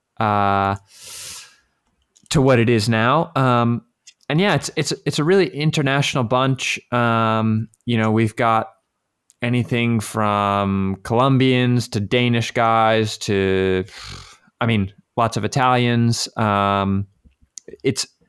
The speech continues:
it's, yeah, so quite, quite a mix of, of guys, and we have, you know, strong riders for the Grand Tours and the Classics. Um, it's, it's really well organized. Um,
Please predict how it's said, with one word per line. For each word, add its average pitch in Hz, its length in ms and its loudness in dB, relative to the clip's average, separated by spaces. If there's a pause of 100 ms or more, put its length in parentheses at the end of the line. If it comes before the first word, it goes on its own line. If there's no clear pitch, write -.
(360)
it's, - 280 -6 (320)
yeah, 127 180 2
so 131 240 -2 (320)
quite, 170 280 -2 (360)
quite 156 240 -4
a 135 60 -2
mix 131 400 0
of, 120 200 -2 (100)
of 107 260 -4
guys, 123 420 0
and 110 220 0 (500)
we 123 140 -2
have, 120 340 -2 (240)
you 113 80 -4
know, 110 120 0
strong 120 420 0
riders 113 480 2
for 107 400 0
the 104 80 -4
Grand 110 340 -2
Tours 110 540 0
and 113 260 -2
the 107 40 -2
Classics. 104 840 -4
Um, 101 600 -2 (840)
it's, - 240 -4 (920)
it's 131 160 -6
really 147 260 2
well 117 260 4
organized. 131 800 -2
Um, 107 760 0